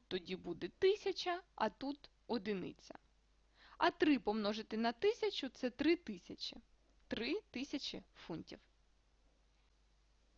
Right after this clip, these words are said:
І це ми тільки записали у фунтах максимальну вагу, яку може перевозити ліфт.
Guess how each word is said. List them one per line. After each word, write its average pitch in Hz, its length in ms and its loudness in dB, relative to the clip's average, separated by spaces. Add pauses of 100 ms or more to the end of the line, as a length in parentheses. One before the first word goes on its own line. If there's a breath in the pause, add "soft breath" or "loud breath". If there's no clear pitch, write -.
(320)
І 262 160 2
це - 260 2
ми 403 140 6
тільки 302 340 2
записали 311 580 4
у 254 120 -2
фунтах 285 560 2
максимальну 262 760 2
вагу, 277 500 2
яку 185 320 -2
може 208 320 0
перевозити 196 800 -2
ліфт. 220 400 -6